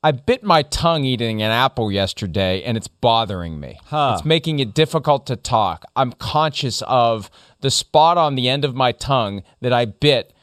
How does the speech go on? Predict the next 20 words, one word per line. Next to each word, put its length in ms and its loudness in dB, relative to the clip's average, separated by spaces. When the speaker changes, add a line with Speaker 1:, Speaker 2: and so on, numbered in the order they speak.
Speaker 1:
while 260 4
eating 280 -2
an 60 0
apple. 380 0
Now, 380 2
fifty-six 1040 0
years 600 0
of 240 4
eating 580 0
practice 920 0
would 240 -2
presumably 720 0
get 500 0
the 160 -2
human 500 -2
animal 560 -2
to 140 -6
the 100 -4
point 420 -2
where 540 2